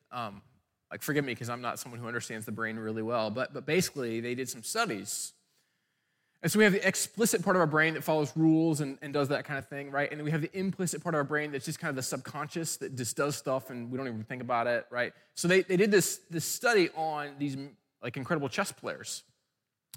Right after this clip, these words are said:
And you would think, these world-class chess players, you would think that when you're playing chess that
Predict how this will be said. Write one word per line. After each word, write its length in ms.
And 200
you 120
would 100
think, 320
these 140
world-class 440
chess 240
players, 280
you 80
would 100
think 140
that 100
when 100
you're 120
playing 360
chess 640
that 500